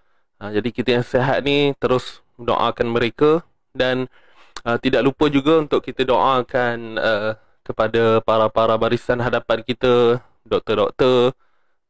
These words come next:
okey, guru-guru, siapa-siapalah, tuan-puan, eh, ah, yang bertungkus lumus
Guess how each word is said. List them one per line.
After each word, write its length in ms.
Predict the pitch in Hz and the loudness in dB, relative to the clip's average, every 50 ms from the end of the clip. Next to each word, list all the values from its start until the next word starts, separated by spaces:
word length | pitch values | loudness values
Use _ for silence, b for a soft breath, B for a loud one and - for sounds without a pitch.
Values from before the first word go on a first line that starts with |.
| _ _ _ | _ _ _
okey, 160 | - 131 127 123 | 0 0 0 0
guru-guru, 880 | 113 110 107 107 104 104 117 120 120 120 120 120 120 120 120 120 117 113 - _ _ _ | 0 0 0 0 0 2 2 2 4 4 4 4 4 4 4 2 2 0 -4 _ _ _
siapa-siapalah, 720 | - - 107 107 131 - 131 123 - 143 139 135 139 139 135 - | -6 -4 -4 -2 0 -2 -2 0 2 2 2 4 2 0 0 0
tuan-puan, 480 | 123 123 123 120 127 123 120 127 160 170 | 0 0 2 2 0 2 2 0 -2 -4
eh, 20 | b b b b b b b _ _ | b b b b b b b _ _
ah, 160 | - 104 110 | -8 -4 -2
yang 160 | 113 113 117 | -2 0 0
bertungkus 480 | 127 120 - 127 113 - 127 120 - - | -2 -2 -2 -4 -2 -2 -2 -2 0 -2
lumus 480 | 123 120 123 131 131 127 - - - | -2 0 2 0 0 0 -4 -10 -20